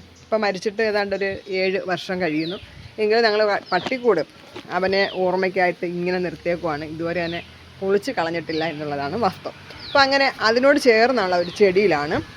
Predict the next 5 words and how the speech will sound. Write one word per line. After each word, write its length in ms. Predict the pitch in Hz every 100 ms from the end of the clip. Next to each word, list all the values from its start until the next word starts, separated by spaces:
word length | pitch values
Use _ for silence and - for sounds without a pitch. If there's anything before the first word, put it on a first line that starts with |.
| - - - - - - 175
നമ്മുടെ 300 | 185 185 190 196 202 - - 190
ഈ 20 | 185 196 - - - - -
കിളിക്കൂട് 400 | 262 277 277 311 196
നിൽക്കുന്നത്. 380 | 165 156 151 147
അപ്പം 200 | 151 190